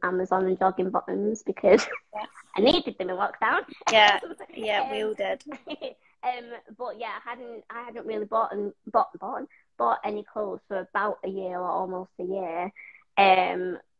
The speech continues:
Speaker 1: which isn't really like me. I'd buy something, like, every few months, but I usually buy because there's an event or it's something that I have to buy 'cause I don't really
Speaker 2: Yeah.
Speaker 1: like the shopping. Um, anyway, but yeah, so it's just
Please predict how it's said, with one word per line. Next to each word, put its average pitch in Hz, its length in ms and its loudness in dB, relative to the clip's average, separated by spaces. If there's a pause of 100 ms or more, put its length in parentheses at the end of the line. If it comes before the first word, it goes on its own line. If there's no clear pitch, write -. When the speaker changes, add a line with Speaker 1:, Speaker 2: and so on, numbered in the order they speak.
(140)
Speaker 1:
which 196 300 -2 (800)
isn't 302 480 -4
really 220 260 -4
like 208 240 0
me. 196 160 -6
I'd 196 160 -8
buy 220 360 -4
something, 202 360 -8
like, 185 240 -6
every 190 440 -6 (880)
few 262 220 4
months, 214 380 -2
but - 100 0
I 202 60 2
usually 202 440 -2
buy 185 220 -8
because 190 340 -10
there's 175 180 -6
an 175 100 -4
event 190 420 2
or 170 180 0
it's - 160 -6
something 175 260 -4
that 165 140 -8
I - 40 -14 (140)
have - 160 -10 (100)
to 202 60 -4
buy 170 320 0
'cause - 220 -16
I 175 120 -12
don't 185 220 -12
really 240 200 -2
Speaker 2:
Yeah. 226 100 -2
Speaker 1:
like - 200 -2 (160)
the 214 100 0
shopping. 220 520 -2 (380)
Um, 220 300 6 (140)
anyway, 226 440 -4 (120)
but 214 240 0 (300)
yeah, 220 240 -6 (120)
so 208 200 -4
it's 226 240 -2
just 269 180 -4